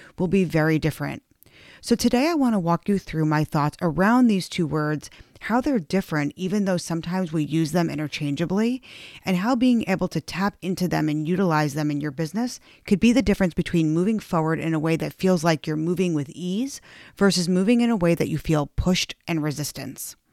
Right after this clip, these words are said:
And I want to offer that if you want to take sustainable action and move yourself forward in a way that fills you up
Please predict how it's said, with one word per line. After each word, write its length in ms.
And 120
I 80
want 220
to 140
offer 280
that 120
if 120
you 100
want 180
to 40
take 260
sustainable 640
action 540
and 220
move 180
yourself 360
forward 380
in 120
a 60
way 180
that 240
fills 300
you 120
up 220